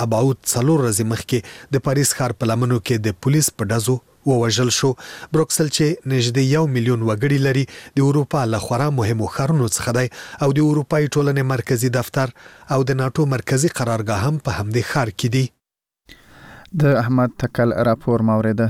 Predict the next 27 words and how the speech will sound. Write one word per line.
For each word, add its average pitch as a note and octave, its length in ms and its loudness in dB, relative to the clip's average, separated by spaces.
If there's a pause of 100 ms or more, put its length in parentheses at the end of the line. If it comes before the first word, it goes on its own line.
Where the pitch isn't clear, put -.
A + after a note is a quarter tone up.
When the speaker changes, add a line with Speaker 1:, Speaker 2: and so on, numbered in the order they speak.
Speaker 2:
د C3+ 140 4
افغانستان D3 480 0
ولسمشر C#3 600 0
اشرف A#2 340 -2
غني B2 280 2
د A#2 120 2
امریکا A2+ 380 0
د A#2 140 0
کانګرس A2+ 420 0 (120)
له A#2 100 4
یو A#2 160 2
شمېر A#2 300 0
غړو A#2+ 240 2
سره A#2 200 2 (120)
په A2 180 0
کتنه B2 420 0
کې A#2+ 200 0
د G#2+ 120 4
افغان A#2+ 320 0
ځواکونو A#2 460 0
د A2 160 0
پیاوړي G#2+ 380 0
کولو A2+ 220 2 (120)
په G#2+ 180 4 (200)
اړتیا G#2+ 300 0 (120)
خبرې G2 320 2
وکړې. G#2+ 220 -2